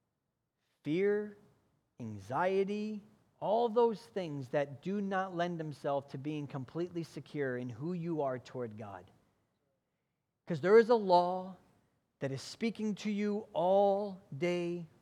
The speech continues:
long. And it says, "Act right, look sharp, talk right, be right, stand right, talk sharp." It just, it just constantly now tells us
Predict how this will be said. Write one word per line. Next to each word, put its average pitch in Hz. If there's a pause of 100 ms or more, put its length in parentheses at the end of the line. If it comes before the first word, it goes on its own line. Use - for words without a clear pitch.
long. 117 (640)
And 139
it 131
says, 143 (140)
"Act 190
right, 190 (640)
look 151
sharp, 190 (640)
talk 196
right, 190 (680)
be 202
right, 185 (560)
stand 185
right, 190 (760)
talk 190
sharp." 190
It 185
just, 180
it 190
just 180
constantly 214
now 190
tells 196
us 143